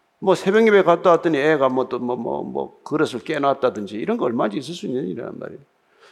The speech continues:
근데 그런 것들을 가지고 여러분들이 뭐 이렇게 말려들지만 않으면 된단 말이에요. 예. 가위 들릴 수 있죠. 그러나 뭐 전에는 잘 쫓겼는데 지금은 잘 안 쫓겼다.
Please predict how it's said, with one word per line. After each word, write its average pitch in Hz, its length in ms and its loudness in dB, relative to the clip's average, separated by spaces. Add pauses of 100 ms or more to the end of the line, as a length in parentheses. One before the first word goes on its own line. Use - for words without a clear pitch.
(100)
근데 170 100 -6
그런 277 220 2
것들을 240 260 0
가지고 208 280 4
여러분들이 208 360 2
뭐 123 440 -4 (100)
이렇게 - 200 -12
말려들지만 190 1160 4
않으면 123 320 0
된단 113 360 -2
말이에요. - 240 -14 (640)
예. - 800 -10
가위 302 260 4
들릴 262 260 0
수 220 100 -6
있죠. 143 360 0
그러나 277 280 0
뭐 202 480 2 (260)
전에는 226 340 4
잘 151 220 2
쫓겼는데 180 580 0
지금은 196 280 -2
잘 143 180 2
안 147 100 0
쫓겼다. 156 600 -4